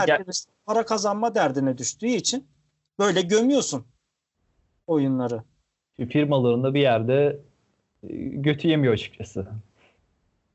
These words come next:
Speaker 2: Ya tamam da abi bir sürü işte indie oyun adı altında çıkmış ve ortalığı kasıp kavurmuş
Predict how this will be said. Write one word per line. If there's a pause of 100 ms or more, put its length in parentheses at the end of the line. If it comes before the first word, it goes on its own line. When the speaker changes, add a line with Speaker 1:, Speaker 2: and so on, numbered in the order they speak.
(140)
Speaker 2:
Ya
tamam
da
abi
bir
sürü
işte (260)
indie
oyun (340)
adı
altında (360)
çıkmış
ve (420)
ortalığı
kasıp
kavurmuş